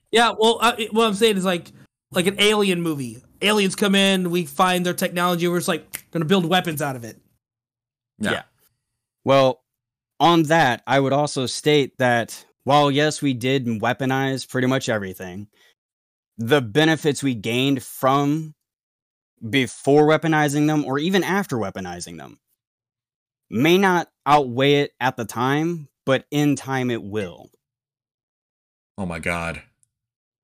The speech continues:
Speaker 2: I'm a clone.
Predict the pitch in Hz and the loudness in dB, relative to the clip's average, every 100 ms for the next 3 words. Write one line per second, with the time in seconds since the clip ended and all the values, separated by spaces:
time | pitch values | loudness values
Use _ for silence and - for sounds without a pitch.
0 | _ _ _ _ _ _ _ _ _ _ | _ _ _ _ _ _ _ _ _ _
1 | _ _ _ _ _ _ _ _ _ _ | _ _ _ _ _ _ _ _ _ _
2 | 98 98 107 104 98 90 | -14 -8 -4 -4 -6 -10